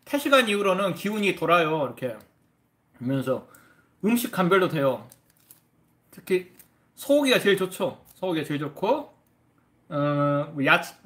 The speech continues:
그, 채소나 야채가 제일 신선하고. 네, 여러분도 만나게 드세요. 예, 감사합니다. 말씀. 근데 이제 돼지고기나 이런 거 들어가면 또 몸에서 좀 안 좋게 반응해요. 탁한 음식 들어가면은. 네, 확실히 돼지가 안 좋구나라는 것도 예전에 느꼈는데.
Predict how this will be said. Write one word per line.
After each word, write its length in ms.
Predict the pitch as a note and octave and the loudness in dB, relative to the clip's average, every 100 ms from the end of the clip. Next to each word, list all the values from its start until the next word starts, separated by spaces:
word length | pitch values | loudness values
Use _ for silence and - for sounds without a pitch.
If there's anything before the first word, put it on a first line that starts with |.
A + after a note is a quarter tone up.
| - | -12
그, 460 | D3 C#3+ C#3 C3+ - - | -6 -4 -2 -4 -10 -6
채소나 380 | D4 C#4 G#3+ D#3+ | -4 0 2 4
야채가 320 | E3 - D#3 | 2 0 -6
제일 340 | D#3 D#3+ D3+ | -2 0 0
신선하고. 760 | D3 G3 F3+ E3 D#3 C#3 A#2+ G2+ _ _ _ _ _ _ _ _ - | -4 -6 -4 -4 -4 -6 -8 -10 _ _ _ _ _ _ _ _ -2
네, 380 | E3+ F#3+ F#3+ - | 4 4 4 0
여러분도 280 | D#3+ F#3 E3 | -4 -2 -2
만나게 360 | D3 D3+ D3+ C#3+ | -2 0 -2 -4
드세요. 360 | C#3 D3 B2+ A#2 | -8 -6 -6 -6
예, 180 | A#2+ A#2+ | -10 -12
감사합니다. 460 | C3+ C3 C3 A#2 A2+ | -12 -8 -8 -8 -12
말씀. 360 | A2 G#2+ - - _ _ _ _ _ _ _ _ _ _ _ _ _ _ - | -16 -18 -20 -20 _ _ _ _ _ _ _ _ _ _ _ _ _ _ -10
근데 180 | D3 | -6
이제 180 | C#3 D3 | -4 -2
돼지고기나 440 | F#3+ G3 F3+ D#3+ D3 | 0 2 2 0 -2
이런 100 | D3+ | -2
거 60 | |
들어가면 360 | D3+ D#3 D3 D3 | 0 0 0 -2
또 60 | |
몸에서 300 | C#3+ C#3+ D#3 | -6 -4 -4
좀 120 | D3+ C3 | -6 -6
안 100 | C#3+ | -6
좋게 220 | D#3+ D3 | -4 -4
반응해요. 540 | C#3+ C#3 C#3 C3+ - - _ _ _ _ _ _ _ | -4 -2 -4 -8 -12 -20 _ _ _ _ _ _ _
탁한 300 | - - F#3+ | -16 -6 -4
음식 140 | C#3+ - | -4 -8
들어가면은. 480 | A#2+ A2 G#2 E3 G#3 | -12 -12 -12 -14 -14
네, 240 | B2+ G#2 | -14 -14
확실히 380 | - D#3+ - D#3+ | -14 -14 -12 -6
돼지가 320 | - E3+ D3 | 0 0 0
안 100 | A2+ | -4
좋구나라는 640 | B2+ D#3 C#3 B2+ D3 C3+ B2 | -6 -6 -6 -4 -4 -6 -8
것도 260 | A2 A#2 | -10 -14
예전에 220 | A#2 A#2+ G#2+ | -12 -14 -14
느꼈는데. 560 | A2 C3+ A#2+ G#2+ G#2+ | -12 -8 -8 -10 -16